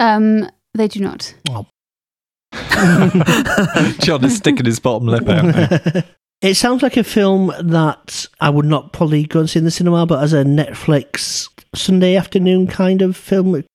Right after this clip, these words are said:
Speaker 1: We did see it in the cinema, um, and, you know, like, September, there would have been, uh, probably more choices in the cinema, and
Speaker 2: Mm-hmm.
Speaker 1: we probably wouldn't have gone for that one.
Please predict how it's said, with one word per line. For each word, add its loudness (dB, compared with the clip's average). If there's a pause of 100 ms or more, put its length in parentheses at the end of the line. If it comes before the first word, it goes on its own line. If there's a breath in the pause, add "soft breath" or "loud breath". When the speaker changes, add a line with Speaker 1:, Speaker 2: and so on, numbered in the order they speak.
Speaker 1:
We 0
did 0
see 2
it 0
in 0
the 2
cinema, -2
um, 2 (120)
and, 0 (200)
you 2
know, 0 (100)
like, -6
September, 0
there 0
would -2
have -4
been, 0 (240)
uh, -14
probably 0
more 2
choices -4
in -2
the 2
cinema, 0
and 2
Speaker 2:
Mm-hmm. 2
Speaker 1:
we 2
probably -4
wouldn't -2
have -10
gone 2
for -6
that -4
one. 2